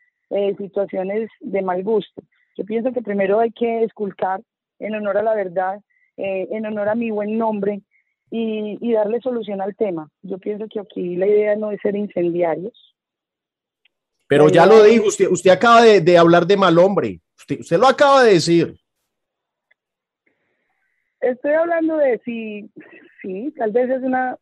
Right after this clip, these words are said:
Speaker 1: es una canción que puede expresar muchas de las verdades de lo que ha demostrado el señor Daniel Quintero. Es un mal ser humano, o por lo menos su accionar no es el correcto.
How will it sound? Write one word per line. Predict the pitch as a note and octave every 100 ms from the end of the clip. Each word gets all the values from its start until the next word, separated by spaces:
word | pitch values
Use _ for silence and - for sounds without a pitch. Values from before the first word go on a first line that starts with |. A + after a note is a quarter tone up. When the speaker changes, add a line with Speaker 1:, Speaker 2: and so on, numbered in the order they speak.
| -
Speaker 1:
es | G#3
una | A3+ A#3 A#3 A3+ A3 G3 G3
canción | - G3 F#3+ G#3 F#3+
que | G#3
puede | - A#3
expresar | A3+ - G#3 G3 F#3
muchas | F#3+ G#3 G#3 A3+ G#3+
de | G3+
las | F#3
verdades | F3 F3 E3+ E3+ E3 A#3 - _ _ _ _ _ _ -
de | G3+
lo | G#3 G3
que | F#3+ F#3+ F#3 F3+ E3+ E3 D#3+ - _ _ _
ha | - G3
demostrado | G#3 A3+ - G3 F#3
el | F#3 F3+
señor | G#3+ F#3 F3 E3 - _ _ _ _ _ -
Daniel | G3+ G#3 G#3
Quintero. | A3 A3 D#4+ A#3+ F3 _ _ _ _ _ _ _ _ _ _
Es | - G#3 F3
un | G3 G3+
mal | G3
ser | G#3 G3
humano, | G3+ A3+ A#3+ - _ _ _ _ _ _ -
o | F#3
por | G3+ G3+
lo |
menos | G#3+ A3+ A#3
su | B3
accionar | G#3+ - G3 G3 F#3+ F#3+
no | A3+ A3+ A3+
es | G#3+
el | A3
correcto. | - F3+ F#3+ -